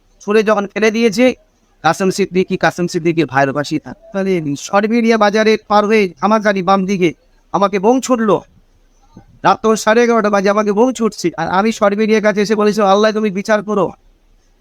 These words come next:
আমার গাড়িতে বোম ছুটলো, "আল্লাহ, তুমি বিচার করো।" আর তিহারে যাচ্ছে, তিহারে। ওর পাগলামি ঠান্ডা করে দেবে তিহার।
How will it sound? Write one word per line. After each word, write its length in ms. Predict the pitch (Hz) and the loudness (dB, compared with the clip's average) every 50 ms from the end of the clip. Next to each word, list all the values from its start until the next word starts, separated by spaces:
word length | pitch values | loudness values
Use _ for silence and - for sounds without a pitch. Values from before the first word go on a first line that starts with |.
| _ _ - | _ _ -4
আমার 200 | - 170 202 220 | 0 2 2 2
গাড়িতে 320 | 196 202 208 220 202 226 226 | 2 2 0 0 0 -2 2
বোম 180 | 202 233 247 | 2 2 2
ছুটলো, 360 | 247 240 254 247 254 247 214 175 | 2 0 -2 0 2 2 2 4
"আল্লাহ, 280 | 165 190 202 208 220 | 2 2 2 2 0
তুমি 160 | 202 220 220 | 0 0 -4
বিচার 340 | 202 196 220 - 233 226 214 | -4 -6 -4 -2 0 -2 -2
করো।" 240 | 190 214 202 180 156 _ _ _ _ _ _ _ _ - | -2 -6 -6 -6 -8 _ _ _ _ _ _ _ _ -2
আর 100 | 156 180 - - | -2 -2 -2 -2
তিহারে 340 | - 226 208 254 254 247 254 | -4 0 2 2 2 2 2
যাচ্ছে, 320 | 233 240 240 - - 220 | 2 0 0 0 -2 -4
তিহারে। 460 | - - 214 208 208 202 175 165 143 - _ _ _ _ _ _ _ _ _ _ _ - - _ _ _ - - _ _ _ _ _ _ _ _ _ _ - | -2 0 2 2 2 2 2 0 -4 -6 _ _ _ _ _ _ _ _ _ _ _ -20 -20 _ _ _ -20 -20 _ _ _ _ _ _ _ _ _ _ -10
ওর 60 | 147 | -10
পাগলামি 520 | 139 - - 185 196 202 208 214 220 226 233 | -6 0 2 2 2 2 2 2 2 2 0
ঠান্ডা 300 | - 196 208 220 220 220 | 0 0 0 0 0 2
করে 200 | 208 220 214 208 | 2 2 0 2
দেবে 220 | 196 202 180 185 | 0 2 2 2
তিহার। 300 | - - 180 160 156 139 | 2 2 0 2 0 0